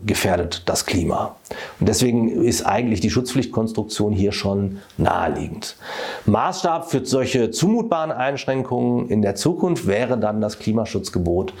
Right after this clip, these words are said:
aus Artikel zwanzig a Grundgesetz.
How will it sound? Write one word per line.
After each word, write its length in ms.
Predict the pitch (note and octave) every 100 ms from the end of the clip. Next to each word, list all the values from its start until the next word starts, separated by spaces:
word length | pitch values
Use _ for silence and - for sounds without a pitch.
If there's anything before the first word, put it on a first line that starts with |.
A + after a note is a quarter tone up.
| - -
aus 320 | - F2+ F#2+ -
Artikel 420 | D#2+ - - E2+
zwanzig 520 | - F2 E2+ F2 -
a 380 | - F#2 F#2 - -
Grundgesetz. 840 | - - - - - - - -